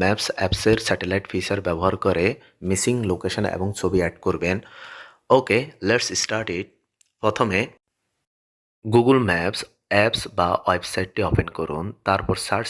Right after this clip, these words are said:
হেয়ার অপশনটিতে গিয়ে আপনার নিকটবর্তী কোনো পরিচিত স্থানের নাম লিখে সার্চ দিন। এখানে আমি আমার পরিচিত একটি স্থানের নাম লিখে সার্চ দিচ্ছি,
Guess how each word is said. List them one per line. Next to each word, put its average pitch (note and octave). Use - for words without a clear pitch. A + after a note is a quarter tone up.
হেয়ার A2+
অপশনটিতে G2+
গিয়ে F#2
আপনার F2
নিকটবর্তী E2+
কোনো F2
পরিচিত G2
স্থানের E2+
নাম F2+
লিখে D2+
সার্চ D#2+
দিন। D#2+
এখানে G#2+
আমি F#2
আমার F2+
পরিচিত -
একটি -
স্থানের F2
নাম E2+
লিখে D#2
সার্চ E2
দিচ্ছি, -